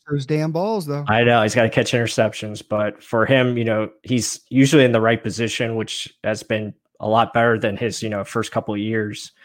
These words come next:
Speaker 1: Yeah.
Speaker 2: Uh, his angling has been better, you know, as far as going downhill and making tackles. And I think he's, he's done well. And, um, you know, obviously Antoine Winfield, when he was in there, he, he's, he's been outstanding. Um,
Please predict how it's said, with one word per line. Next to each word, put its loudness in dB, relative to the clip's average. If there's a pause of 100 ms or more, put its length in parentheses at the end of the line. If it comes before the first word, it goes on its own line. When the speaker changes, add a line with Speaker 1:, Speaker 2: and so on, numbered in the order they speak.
Speaker 1:
Yeah. -4 (260)
Speaker 2:
Uh, 2
his -2
angling 4
has 4
been 2
better, 4 (180)
you -10
know, -4
as -8
far -4
as -6
going -6
downhill 0
and -2
making -6
tackles. -4
And -10 (800)
I 4
think 6
he's, 6
he's 0
done 4
well. 4
And, -2
um, -2 (600)
you 6
know, 6
obviously 2
Antoine -6
Winfield, -6
when -8
he -8
was -8
in -8
there, -6 (240)
he, -6
he's, -8 (100)
he's -6
been -6
outstanding. -6 (840)
Um, -8